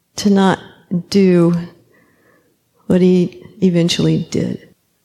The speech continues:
This is our loving Christ, who to the very, very end offered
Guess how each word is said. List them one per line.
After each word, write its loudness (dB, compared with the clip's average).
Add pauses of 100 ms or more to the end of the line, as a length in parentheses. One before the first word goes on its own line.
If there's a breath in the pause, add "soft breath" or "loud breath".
(880)
This -2 (720)
is 0
our 0
loving 0
Christ, -6 (1300)
who 0
to 2
the 2
very, 0
very 0 (120)
end 0 (460 loud breath)
offered -2